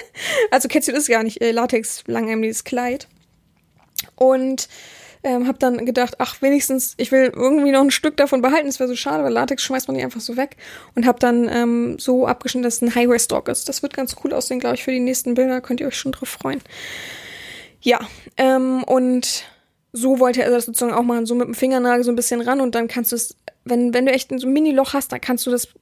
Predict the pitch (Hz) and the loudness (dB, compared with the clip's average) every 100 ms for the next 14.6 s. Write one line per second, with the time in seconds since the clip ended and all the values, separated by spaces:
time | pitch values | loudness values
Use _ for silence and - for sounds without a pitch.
0 | _ - 226 247 - 277 254 220 220 226 | _ -8 0 0 2 2 2 0 0 -2
1 | - 233 - - - 233 220 220 220 226 | -2 -4 -4 -6 -2 0 2 2 0 -2
2 | 220 226 226 _ _ - - 247 269 277 | 0 -2 -4 _ _ -6 0 2 2 2
3 | 262 247 247 233 - 233 226 240 233 233 | 0 0 0 -2 -2 0 0 0 0 -2
4 | 220 233 - 233 233 240 240 - 240 240 | -2 -4 -4 2 4 4 2 2 0 0
5 | 233 247 - - _ _ _ _ _ _ | -2 -6 -12 -20 _ _ _ _ _ _
6 | - - - _ - - - 233 233 233 | -20 -20 -20 _ -20 -8 -2 0 0 -2
7 | 233 - 254 - - 262 262 262 - 254 | -4 -6 -8 -8 -2 2 2 0 -2 -4
8 | 240 247 - 262 269 - - 262 262 269 | 0 0 0 -2 -6 -6 0 4 4 2
9 | 240 240 247 311 - _ - _ _ _ | -2 -2 -4 -4 -8 _ -20 _ _ _
10 | _ - - 254 247 - 240 247 254 302 | _ -10 0 0 0 -2 0 4 4 4
11 | - 294 254 254 254 - - 254 240 240 | 0 0 2 2 -2 -8 0 2 4 2
12 | 269 - - - - - - - 226 240 | 2 -4 -18 -18 -20 -20 -8 0 0 2
13 | 233 233 233 226 240 - 233 220 220 214 | 4 4 2 0 0 0 0 2 2 2
14 | - 233 - - - - | 0 -6 -8 -12 -12 -12